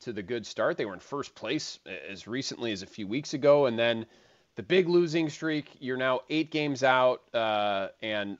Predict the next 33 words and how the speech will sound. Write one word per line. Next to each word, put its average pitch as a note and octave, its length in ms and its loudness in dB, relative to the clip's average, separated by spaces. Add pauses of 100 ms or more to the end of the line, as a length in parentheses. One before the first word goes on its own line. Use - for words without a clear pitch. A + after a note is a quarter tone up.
all C#3 260 4
signs, G#2+ 380 -2
and G#2 80 -6
you A2+ 80 -2
mentioned B2 300 -2
the G#2+ 60 -4
Joc A2+ 300 2
Pederson C3+ 360 -4
trade, A2+ 260 -4
and B2 120 -2
you B2+ 140 0
actually B2+ 380 0
wrote, B2 360 2 (400)
uh, G2+ 280 2
on A#2 160 0
Cubs B2+ 280 -4
Insider A#2 340 -2
dot G2 240 0
com D3 260 -2
an G#2+ 60 -2
article A#2 360 0
about G2 260 0
the G2 80 -14
guy, G#2 340 2 (400)
uh, F2+ 260 0
from G2 200 -8
Atlanta, G2+ 520 -2 (160)
uh, F#2 220 -4
first - 300 -10
base A2 160 -4
prospect G#2 560 -4
Bryce A2 320 -2 (180)
Ball, F#2 460 0